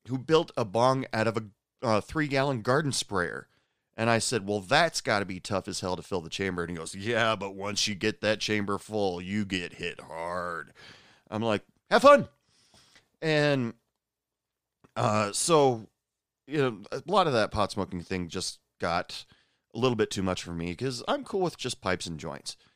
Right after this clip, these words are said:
Uh, you know, keep it simple for me. But the first time I s-, uh, decided to experiment with wa-, marijuana, uh, it was some friends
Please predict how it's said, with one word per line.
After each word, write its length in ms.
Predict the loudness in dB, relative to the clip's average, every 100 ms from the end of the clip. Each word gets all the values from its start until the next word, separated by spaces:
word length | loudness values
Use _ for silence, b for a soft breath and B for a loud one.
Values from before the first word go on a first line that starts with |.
| b -4
Uh, 180 | -4 -4 _ _ _ _ _
you 80 | -10
know, 100 | -8 -8
keep 220 | -8 -4
it 60 | -2
simple 260 | -2 -4
for 160 | -8 -12
me. 280 | -12 -12 -18 _ _ _ _ _ _ _ _ _ _ _ 4
But 300 | 6 4 -2
the 80 |
first 380 | 2 4 4 2
time 540 | 2 2 2 0 -2 -6 _ _ b b 0
I 140 | 2
s-, 240 | 2 -2 -4 _ -2
uh, 300 | 2 4 2
decided 440 | 0 0 0 0
to 100 | -2
experiment 560 | -2 0 0 2 0 -4
with 160 | -6
wa-, 220 | -4 -4
marijuana, 640 | -2 0 2 0 -2 -6 -8 _ _ _ _ _ _ _
uh, 680 | 2 6 6 6 6 4 2 -2 _ _ _ _ -6
it 180 | -4
was 500 | 2 4 4 0 -6 -8 _ -10
some 260 | -4 -2
friends 600 | -2 2 2 2 0 -4